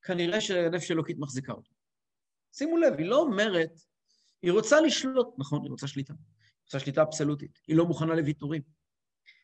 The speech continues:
אבל היא גם לא מחפשת מלחמה. היא לא מגיעה ואומרת, "אני אלך ואעשה הכל כדי לשנוא את העולם הזה,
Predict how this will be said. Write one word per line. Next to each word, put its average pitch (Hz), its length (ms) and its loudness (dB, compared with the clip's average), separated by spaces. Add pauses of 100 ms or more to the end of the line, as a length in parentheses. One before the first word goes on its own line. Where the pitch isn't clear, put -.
(140)
אבל 151 160 -2
היא 190 100 0
גם 202 80 0
לא 247 80 0
מחפשת 175 360 -8
מלחמה. 123 300 -10 (720)
היא 160 80 0
לא 277 160 6
מגיעה 240 260 4
ואומרת, 202 400 2
"אני 202 240 -2
אלך 175 460 4 (1500)
ואעשה 160 760 6
הכל 262 580 8
כדי 202 260 4
לשנוא 214 420 2
את 220 120 0
העולם 180 320 4
הזה, 156 360 -2